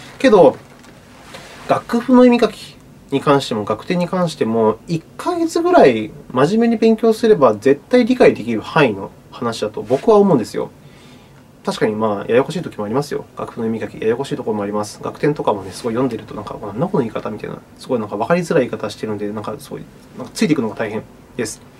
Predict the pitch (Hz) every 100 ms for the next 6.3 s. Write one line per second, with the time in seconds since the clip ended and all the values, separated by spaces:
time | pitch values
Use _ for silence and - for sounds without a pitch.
0 | - - - - 277 262 254 240 - -
1 | - - - - - - - 156 - 302
2 | 370 - 370 320 226 - - 233 214 143
3 | 113 104 113 - 147 190 180 208 170 -
4 | - - - 127 117 110 - 180 147 127
5 | 127 - - 208 208 196 - 120 117 110
6 | - 151